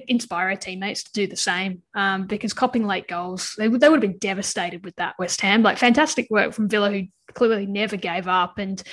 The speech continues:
they, they look, uh, seriously improved under Carla Ward, uh, this, like, already,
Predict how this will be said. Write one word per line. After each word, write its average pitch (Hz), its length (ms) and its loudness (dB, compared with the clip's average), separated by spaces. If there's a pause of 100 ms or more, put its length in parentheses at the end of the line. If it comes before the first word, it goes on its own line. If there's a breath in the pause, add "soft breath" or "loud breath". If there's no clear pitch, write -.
(340 loud breath)
they, 202 240 6
they 208 200 2
look, 208 320 0 (300)
uh, 175 300 0 (320)
seriously 220 340 2
improved 196 380 -4
under 185 320 -6 (380)
Carla 196 240 4
Ward, 180 280 -4 (720 loud breath)
uh, 202 220 2
this, 208 300 -4
like, 214 240 0
already, 196 480 -4